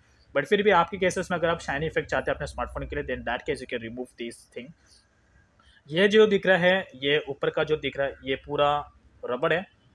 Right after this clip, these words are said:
ये भी रबड़ है। ये जो है, ये प्लास्टिक है, हार्ड टाइप का प्ला-, प्लास्टिक। अ, यहाँ पर भी प्लास्टिक, ये भी परफेक्ट।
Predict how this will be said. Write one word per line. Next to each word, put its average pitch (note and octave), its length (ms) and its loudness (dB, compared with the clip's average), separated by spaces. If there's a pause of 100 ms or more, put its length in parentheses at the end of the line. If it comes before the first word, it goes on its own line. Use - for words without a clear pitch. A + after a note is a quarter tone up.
(1120)
ये C3 100 -6
भी C#3 80 0
रबड़ C#3 260 2
है। E3 140 0 (640)
ये D#3+ 160 0
जो G3+ 140 6
है, F#3 340 6 (140)
ये D3 160 -2
प्लास्टिक C#3+ 520 0
है, E3 60 4
हार्ड B2+ 380 2
टाइप C3+ 160 2
का D3+ 100 0
प्ला-, C#3 400 0
प्लास्टिक। C#3 420 -2 (380)
अ, B2+ 120 0
यहाँ B2 240 0
पर D3 160 -4
भी D3+ 80 -2
प्लास्टिक, D3 440 -4 (600)
ये C3 120 -2
भी D#3+ 220 -6 (100)
परफेक्ट। C3 400 -6